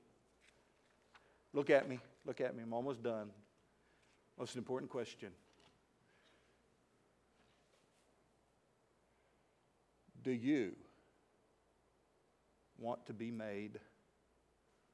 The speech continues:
well? Do you want to get well?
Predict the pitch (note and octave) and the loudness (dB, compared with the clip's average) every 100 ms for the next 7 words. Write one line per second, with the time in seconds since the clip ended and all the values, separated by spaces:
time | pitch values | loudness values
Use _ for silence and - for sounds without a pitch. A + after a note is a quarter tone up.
0 | _ - G#2 F2+ D#2 - - _ _ - | _ -10 -8 -8 -10 -20 -20 _ _ -20
1 | _ - - _ _ _ _ _ - _ | _ -20 -20 _ _ _ _ _ -20 _
2 | _ - _ _ - - - - G#2 A#2 | _ -20 _ _ -20 -20 -18 -10 -2 0
3 | C#3 D3+ D3 - D3+ E3 F3 | 2 2 2 2 4 2 0